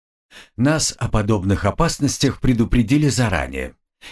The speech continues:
и потому наша тройка решила не нарываться на драку, а подождать первых наездов. В новенькой униформе и черных плащах с белым крестом в круге, при личном оружии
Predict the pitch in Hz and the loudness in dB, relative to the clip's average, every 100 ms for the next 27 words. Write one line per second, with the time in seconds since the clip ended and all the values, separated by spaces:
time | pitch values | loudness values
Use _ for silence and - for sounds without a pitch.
0 | - 113 107 104 - 110 104 92 131 175 | -6 0 0 -2 -4 -4 0 0 4 4
1 | 139 98 85 98 - 156 180 156 139 131 | 2 0 -2 -4 0 0 2 0 2 2
2 | 185 175 170 170 160 147 147 147 - 131 | 2 2 2 2 2 2 0 -2 -2 0
3 | 120 90 78 - 78 - _ - 135 - | 0 0 -4 -4 -6 -8 _ -4 -2 0
4 | 135 131 113 156 156 - 147 135 123 113 | 0 0 0 -2 -2 -2 0 0 0 -2
5 | 113 98 69 69 - - _ _ _ _ | -2 -2 -4 -8 -10 -14 _ _ _ _
6 | _ - - - 78 98 87 80 - 87 | _ -20 -14 -8 0 0 2 -2 -2 -4
7 | - 90 78 104 104 95 98 - - 95 | -2 -2 0 0 0 0 -2 -2 -2 -2
8 | 76 80 - 85 - 139 135 - - 104 | -2 -6 -4 -4 0 0 0 -6 -8 -6
9 | 82 113 104 98 - 104 - 110 101 - | 0 2 2 0 -2 -2 -2 -2 -2 -4
10 | - 98 87 87 80 - _ - - - | -2 0 0 -2 -4 -8 _ -14 -4 0
11 | 107 113 - - 92 - 90 104 147 123 | 2 2 0 -2 -2 -2 0 2 2 2
12 | 151 127 | 2 0